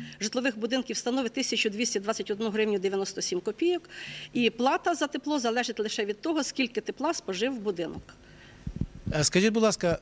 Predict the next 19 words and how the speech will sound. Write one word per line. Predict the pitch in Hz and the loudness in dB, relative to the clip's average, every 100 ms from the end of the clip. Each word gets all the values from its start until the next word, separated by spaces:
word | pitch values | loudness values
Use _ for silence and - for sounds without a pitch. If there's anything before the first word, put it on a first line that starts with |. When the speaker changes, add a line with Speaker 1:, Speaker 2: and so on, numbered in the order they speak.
| - | -4
Speaker 2:
коли | - 185 | 0 2
починалося | 196 190 185 190 151 | 2 2 2 2 2
встановлення | 151 - 175 170 151 | 0 0 2 2 2
лічильників? | 151 143 143 127 151 | 2 2 0 0 -2
Так, | 180 | -2
це | - 160 | 2 2
років | 170 - 147 - | 2 0 -4 -6
два | 147 135 165 165 | -6 0 2 0
тому. | 131 127 120 - - | -2 -4 -6 -10 -12
Speaker 1:
Ну, | 277 277 | -6 -4
років | 285 247 | -4 -4
три. | - 220 | -2 -2
Speaker 2:
Три, | 214 156 151 | 2 2 2
три, | - 151 | 4 0
так? | 123 170 202 | 2 2 0
Speaker 1:
Так. | 180 - - - | -4 -18 -10 0
Speaker 2:
Теж | - | 2
був | 180 156 | 2 -2
спротив. | - 143 120 98 | 0 -2 -2 -8